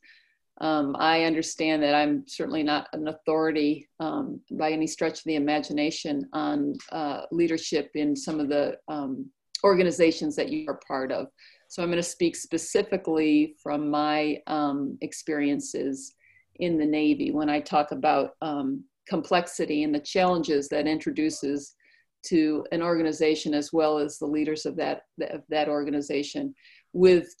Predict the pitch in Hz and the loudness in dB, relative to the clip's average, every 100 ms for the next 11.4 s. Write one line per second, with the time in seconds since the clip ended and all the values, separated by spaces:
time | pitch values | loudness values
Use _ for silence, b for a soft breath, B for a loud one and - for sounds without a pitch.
0 | _ - 262 247 233 214 180 175 170 156 | _ 2 4 4 2 0 2 2 2 0
1 | 160 - - 247 254 226 - - 180 170 | -4 -8 -8 0 2 2 -2 0 2 4
2 | 160 156 151 - - 165 147 147 - 165 | 6 6 4 -2 -6 0 0 0 -4 -4
3 | 156 156 151 143 135 143 165 - 190 196 | -2 0 2 2 2 0 0 2 2 2
4 | 190 - 175 160 135 160 156 151 156 b | 2 -2 2 2 4 4 6 4 0 b
5 | b b b _ - 165 156 151 131 190 | b b b _ -8 0 4 4 2 -2
6 | 185 160 180 185 - 170 160 156 151 143 | -2 2 4 4 0 0 2 0 -2 -4
7 | 185 185 185 165 165 160 - 156 160 156 | -2 -2 0 0 0 -2 -4 -4 0 2
8 | 156 151 151 147 151 156 147 151 160 151 | 0 0 2 4 2 2 2 0 2 2
9 | 151 - 143 139 147 147 - 131 - - | 2 -2 -2 -2 -2 -4 -4 -10 -10 -4
10 | 147 139 135 135 131 127 170 165 - 160 | -2 0 -2 -4 -4 -2 -2 -2 -6 -4
11 | 156 151 147 139 | -2 0 0 0